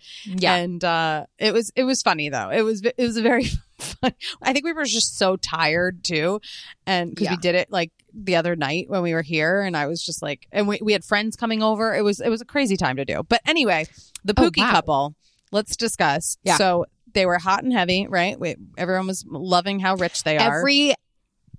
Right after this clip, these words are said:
Speaker 1: exactly. Every outlet is reporting on them. They're saying, "Who is Pookie? Find out all about Pookie at the link in our bio." And everybody's clicking on it and we're watching their videos. They've got millions of hits. And then what happens?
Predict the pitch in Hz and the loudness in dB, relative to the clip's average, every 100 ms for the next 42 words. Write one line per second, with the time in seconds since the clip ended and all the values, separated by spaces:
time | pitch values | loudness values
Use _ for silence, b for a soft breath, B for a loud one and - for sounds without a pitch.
0 | - 208 190 175 170 165 180 190 214 185 | -4 -2 2 2 2 0 0 2 2 2
1 | 196 175 190 170 220 220 214 214 202 196 | 2 2 2 2 2 0 0 2 4 4
2 | 170 175 165 208 226 - 247 214 165 190 | 2 2 4 4 4 2 -2 -2 -2 0
3 | 196 196 190 202 208 - 233 185 160 160 | 4 4 4 4 2 2 0 0 0 0
4 | 196 208 202 190 214 160 123 - 151 160 | 0 2 2 2 2 2 0 -2 -2 0
5 | 180 202 214 - - - 196 202 202 196 | 2 2 0 -4 -12 -4 0 0 2 2
6 | 202 160 165 160 147 156 202 208 190 185 | 2 2 2 2 4 2 2 0 2 4
7 | 180 175 156 135 - 156 170 165 156 143 | 4 4 2 0 0 -2 -2 -2 -2 -2
8 | - - 202 254 277 269 196 160 131 - | -4 0 2 2 2 -4 -2 -2 -4 -12
9 | 170 - | -14 -14